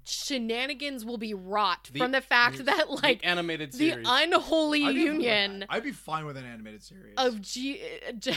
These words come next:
Speaker 1: Jeff Bezos
Speaker 3: <laughs>
Speaker 1: and the Lord of the Rings. And so it's, anyway, it's really crazy. Kind of, we, we are living in the upside down, um, in many ways, just to bring it all full circle. The fact that, like, Christopher Tolkien is stepping down,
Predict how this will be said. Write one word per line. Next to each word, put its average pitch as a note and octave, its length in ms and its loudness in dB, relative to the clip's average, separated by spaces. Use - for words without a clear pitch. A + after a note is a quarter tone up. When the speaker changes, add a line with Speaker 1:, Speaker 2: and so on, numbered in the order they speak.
Speaker 1:
Jeff - 380 4
Bezos C4+ 460 2
Speaker 3:
<laughs> A3+ 40 0
Speaker 1:
and A3+ 380 4
the C4 120 4
Lord B3 300 2
of A3+ 80 0
the A3+ 80 0
Rings. G#3+ 320 -4
And A#3 240 -10
so B3 140 -2
it's, G3 320 -10
anyway, C#4 300 2
it's A#3+ 200 -2
really D4+ 320 -4
crazy. C4+ 720 -2
Kind A#3+ 280 -4
of, A3 160 -2
we, A3 280 -6
we A#3+ 220 -2
are G#4+ 100 0
living G#4+ 280 0
in F#4+ 60 0
the F4 100 -2
upside B3+ 360 -2
down, D#3 340 -8
um, A3+ 320 2
in A#3 240 -2
many A3 180 0
ways, A#3 240 0
just A#3 200 -4
to B3+ 40 -8
bring A#3+ 180 -2
it A#3+ 60 -2
all G#3+ 140 0
full G#3+ 220 -8
circle. F#3+ 720 -4
The A3 140 -2
fact G#3+ 280 0
that, B3 120 -2
like, G#3+ 180 0
Christopher B3 380 -6
Tolkien A#3+ 320 -4
is G#3+ 140 -6
stepping G3 320 -6
down, C#4 480 -2